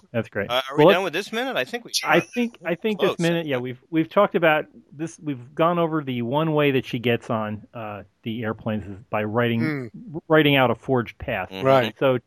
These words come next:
Speaker 1: t-, tomorrow we gotta find out more about, uh, if she has any other ways. So let's, let's do that. But in the meantime, if you folks would like to write to us and tell us how you're bored about all the inside baseball going on from old people telling you how it used to be,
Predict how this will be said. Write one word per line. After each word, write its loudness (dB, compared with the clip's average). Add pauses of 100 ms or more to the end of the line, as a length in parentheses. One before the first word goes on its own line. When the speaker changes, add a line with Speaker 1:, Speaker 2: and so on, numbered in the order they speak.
(100)
Speaker 1:
t-, -6 (380)
tomorrow 6
we 8
gotta 6
find 2
out 4
more 4
about, 4 (420)
uh, -6
if -4
she 0
has 4
any 0
other -2
ways. -6
So -4
let's, 0
let's 0
do 4
that. 4
But -2
in 0
the 2
meantime, 0 (260)
if -4
you 0
folks 2
would 0
like 2
to -2
write 0
to -2
us -2
and -6 (100)
tell 2
us -2
how 2
you're -2
bored -2
about -2
all -2
the -4
inside 0
baseball 0
going 0
on -2
from -8 (260)
old 4
people 0
telling -2
you -4
how 2
it 0
used -2
to 0
be, -4